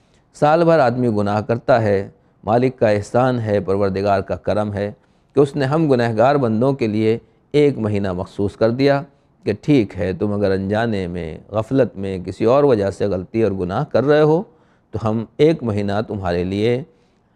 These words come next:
ऐसा रखते हैं कि जहाँ गुनाह जल के खाकिस्तर हो जाते हैं, जहाँ तौबा की गर्मी, आँख से आंसू निकलने वाले एक आंसू के कतरे की गर्मी इन तमाम गुनाहों को जलाकर खाकिस्तर कर देती है,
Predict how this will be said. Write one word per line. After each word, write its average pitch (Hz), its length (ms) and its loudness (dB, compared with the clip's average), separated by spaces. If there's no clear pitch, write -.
ऐसा 147 340 4
रखते 110 340 0
हैं 123 200 0
कि 104 120 -2
जहाँ 107 560 -2
गुनाह 98 440 -4
जल 104 200 0
के 95 120 -10
खाकिस्तर 95 560 -4
हो 123 140 2
जाते 120 320 0
हैं, 127 260 -6
जहाँ 92 420 -4
तौबा 135 380 4
की 120 200 -4
गर्मी, 92 540 -4
आँख 123 280 -2
से 107 180 0
आंसू 107 520 0
निकलने 110 480 0
वाले 95 420 -2
एक 113 360 2
आंसू 123 360 0
के 101 140 -2
कतरे 156 320 0
की 101 140 -6
गर्मी 98 420 -2
इन 117 160 0
तमाम 160 380 2
गुनाहों 110 360 0
को 104 120 -4
जलाकर 90 500 -4
खाकिस्तर 87 520 -8
कर 104 160 -2
देती 120 340 -4
है, 120 220 0